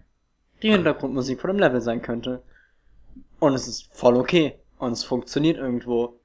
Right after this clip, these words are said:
Und ich glaub, wenn wir das, wenn wir mit Mario nicht Mario verbinden würden, also die Musik, dann wird es noch besser klappen und ich finde das vollkommen gut, vollkommen okay. Dankeschön.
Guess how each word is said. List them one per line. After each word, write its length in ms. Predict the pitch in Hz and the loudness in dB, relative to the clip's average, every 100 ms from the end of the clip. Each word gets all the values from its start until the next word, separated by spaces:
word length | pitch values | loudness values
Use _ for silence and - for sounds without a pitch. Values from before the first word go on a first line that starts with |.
| _ - | _ -4
Und 100 | 123 | -2
ich 120 | - | 2
glaub, 200 | 131 131 | 2 4
wenn 120 | 139 | 0
wir 100 | 139 | 2
das, 280 | 131 - - - | 0 -2 -12 -6
wenn 220 | 139 127 | -2 0
wir 120 | 127 | 0
mit 180 | 123 127 | -2 0
Mario 380 | 127 139 143 131 | 4 4 2 -2
nicht 160 | 123 | -2
Mario 400 | 123 120 139 147 | 0 2 0 -2
verbinden 420 | 147 147 151 143 | -4 -4 -6 -6
würden, 220 | 160 160 143 | -6 -4 -4
also 140 | 120 | -4
die 60 | 123 | -2
Musik, 400 | 123 120 147 175 _ _ _ - | -2 -2 -6 -8 _ _ _ -4
dann 160 | 127 | -4
wird 120 | 107 117 | -4 -8
es 260 | 113 - _ _ _ | -8 -12 _ _ _
noch 220 | 131 117 - | -4 -2 -2
besser 260 | 139 151 | -2 -2
klappen 380 | 147 - - 156 | 0 -2 -2 -6
und 120 | 123 | -4
ich 100 | 110 | -6
finde 280 | - 120 131 | -6 -4 -4
das 280 | 123 120 - _ _ _ _ _ _ _ | -6 -8 -14 _ _ _ _ _ _ _
vollkommen 540 | - 151 190 220 208 | 0 2 4 2 2
gut, 320 | 151 160 156 - | 0 -4 -6 -12
vollkommen 420 | - 127 120 135 | -4 -2 0 -4
okay. 400 | 139 - 123 120 120 _ _ | -8 -8 -8 -8 -10 _ _
Dankeschön. 560 | - 190 151 - 117 | -6 -4 -6 -6 -8